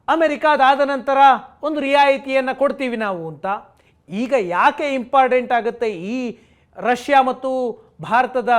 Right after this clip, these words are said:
ಈ ಸಬ್-, ಭೇಟಿ ಅಂದ್ರೆ ಅಮೆರಿಕದಲ್ಲಿ ನ್ಯಾಟೋದ ಸಭೆ ಆಗ್ತಾ ಇದೆ. ನ್ಯಾಟೋ ಅಂದ್ರೆ ಅಮೆರಿಕ ಮತ್ತು ಯುರೋಪಿಯನ್ ದೇಶಗಳ ಒಂದು ಒಕ್ಕೂಟ, ಮಿಲಿಟರಿ ಒಕ್ಕೂಟ. ಅದು ಇಪ್ಪತ್ತೈದಕ್ಕೂ ಹೆಚ್ಚು ಕಣ್-, ದೇಶಗಳಿದ್ದಾವೆ.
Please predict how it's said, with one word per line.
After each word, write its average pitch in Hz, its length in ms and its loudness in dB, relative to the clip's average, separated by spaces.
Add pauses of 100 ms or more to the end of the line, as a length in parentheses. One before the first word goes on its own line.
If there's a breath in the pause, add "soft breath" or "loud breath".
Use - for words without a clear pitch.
(320)
ಈ 302 180 -2
ಸಬ್-, 196 500 -2
ಭೇಟಿ 240 380 -2
ಅಂದ್ರೆ 190 580 -10 (880)
ಅಮೆರಿಕದಲ್ಲಿ 330 640 2
ನ್ಯಾಟೋದ 294 460 0
ಸಭೆ 254 320 4
ಆಗ್ತಾ 226 340 0
ಇದೆ. 160 160 -6
ನ್ಯಾಟೋ 254 340 -2
ಅಂದ್ರೆ 262 180 0
ಅಮೆರಿಕ 240 380 -2 (140)
ಮತ್ತು 240 560 -6 (100)
ಯುರೋಪಿಯನ್ 277 560 0
ದೇಶಗಳ 247 320 0
ಒಂದು 202 280 -2
ಒಕ್ಕೂಟ, 247 440 -6 (320)
ಮಿಲಿಟರಿ 247 720 -6 (500 soft breath)
ಒಕ್ಕೂಟ. 320 440 0
ಅದು 185 500 -8 (680)
ಇಪ್ಪತ್ತೈದಕ್ಕೂ 269 680 0
ಹೆಚ್ಚು 240 240 -2
ಕಣ್-, 254 280 -4
ದೇಶಗಳಿದ್ದಾವೆ. 220 760 -2